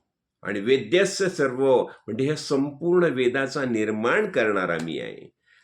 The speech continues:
आणि वेदाचा खरा वास्तविक अर्थ जाणणारा मीच आहे, इतकं ठणकावून सांगण्याचं सामर्थ्य श्रीकृष्ण भगवंतामध्ये होतं.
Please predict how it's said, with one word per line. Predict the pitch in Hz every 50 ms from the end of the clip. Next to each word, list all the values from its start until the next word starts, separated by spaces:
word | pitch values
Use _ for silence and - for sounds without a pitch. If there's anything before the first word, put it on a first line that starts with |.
| _
आणि | - - 98 107 123 135 151 151 147 147 147 _ _ - 90 90 95
वेदाचा | 117 120 123 127 120 127 131 123 131 131 - 135 131 127 120 - -
खरा | - - 110 110 117 135 151 160
वास्तविक | 151 120 104 101 101 - - - _ - 135 139 147 147 139 - -
अर्थ | 107 98 98 - -
जाणणारा | 120 101 87 82 95 107 107 101 98 101 107 113 117 120 123 107 87
मीच | 78 78 80 95 120 156 165 - - - -
आहे, | - 92 76 71 80 101 107 113 117 120 120 110 104 98 80 71 64 58 - - _ _ _ _ _ _ _ _
इतकं | - - 120 - _ _ - 147 170 131 131 120 107 90 - - _ _ -
ठणकावून | - 151 139 135 131 123 131 135 139 147 147 143 135
सांगण्याचं | 131 135 - - 135 123 120 123 123 139 143 143 139 131 123
सामर्थ्य | 120 - - 120 110 110 110 117 135 147 156 156 147
श्रीकृष्ण | 135 - 110 92 - - - - 95
भगवंतामध्ये | 92 85 85 76 67 64 62 60 62 60 67 62 50 50 50 - -
होतं. | - - - _ -